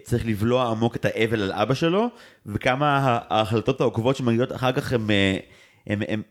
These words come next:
מרושלות ומבוהלות בין היתר, כי, כי הוא בעצם באבל מאוד מאוד טרי, והוא לא יכול לעשות שום דבר עם הפרוססינג שלו, שזה ממש אפל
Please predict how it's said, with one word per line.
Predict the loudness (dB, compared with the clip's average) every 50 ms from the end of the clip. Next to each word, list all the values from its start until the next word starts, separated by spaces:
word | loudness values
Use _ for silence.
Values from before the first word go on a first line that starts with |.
| -6
מרושלות | -2 0 2 2 2 2 2 0 0 0 0 0
ומבוהלות | -2 -2 0 0 0 0 2 2 2 2 0 0
בין | 0 0
היתר, | 0 -2 -2 -2 -4
כי, | -6 -8 -12 -12 -12 -14
כי | -10 -8 -6
הוא | -4 0
בעצם | 0 0 0 -2 -4 -4 -2
באבל | -2 0 0 0 0 -2 -2
מאוד | -2 0 0 0 0 0
מאוד | 0 -2 -2 0
טרי, | -2 -2 0 0 0 0 0
והוא | 0 0 0 2
לא | 2
יכול | 2 2 2 0
לעשות | -2 -2 -4 -6
שום | -8 -4 -4
דבר | -2 0 0 0 0
עם | 0 -2
הפרוססינג | -2 0 0 -2 -2 -4 -6 -8 -6 -4
שלו, | -4 -4 -4
שזה | -4 -6 -8
ממש | -4 -2 -2 -2 -2 -2
אפל | -2 0 2 2 2 0 -2